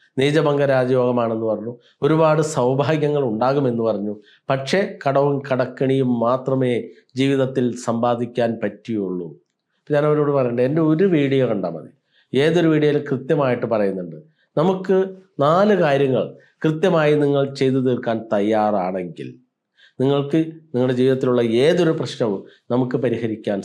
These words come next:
സാധിക്കും. എന്താണ് നാല് കാര്യങ്ങൾ? ഒന്ന്, ധർമ്മദേവതാ പ്രീതി. ധർമ്മദേവത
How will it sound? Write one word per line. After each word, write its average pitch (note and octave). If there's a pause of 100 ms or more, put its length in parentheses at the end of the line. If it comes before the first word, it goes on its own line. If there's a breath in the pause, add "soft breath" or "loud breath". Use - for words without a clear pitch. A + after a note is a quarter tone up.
സാധിക്കും. - (220)
എന്താണ് C#3+ (100)
നാല് A#2
കാര്യങ്ങൾ? F#2+ (120)
ഒന്ന്, C#3+ (460 loud breath)
ധർമ്മദേവതാ C#3 (100)
പ്രീതി. D#2+ (140)
ധർമ്മദേവത A#2+